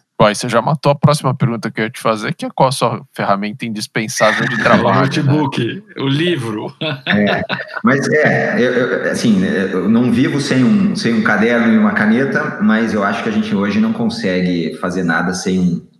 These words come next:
Speaker 3: sem um smartphone, né? Sem um, sem um telefone celular.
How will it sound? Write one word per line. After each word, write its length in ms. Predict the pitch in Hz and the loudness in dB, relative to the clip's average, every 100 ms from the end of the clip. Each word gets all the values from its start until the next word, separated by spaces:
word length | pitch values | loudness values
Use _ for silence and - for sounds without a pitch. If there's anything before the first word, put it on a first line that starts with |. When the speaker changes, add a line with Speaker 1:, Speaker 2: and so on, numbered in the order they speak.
| - | -14
Speaker 3:
sem 180 | - | -2
um 60 | 98 | 0
smartphone, 600 | 95 92 87 - 80 73 | 2 0 -4 -6 -2 -2
né? 180 | - 85 | -2 -6
Sem 260 | 92 - 82 | -16 -10 -8
um, 180 | 80 92 _ _ _ _ _ _ _ | -6 -8 _ _ _ _ _ _ _
sem 220 | - 80 | -10 -8
um 60 | 80 | -6
telefone 400 | 85 76 - 82 | -6 -6 -4 -4
celular. 640 | - 76 80 80 - - | -4 -4 -4 -6 -10 -20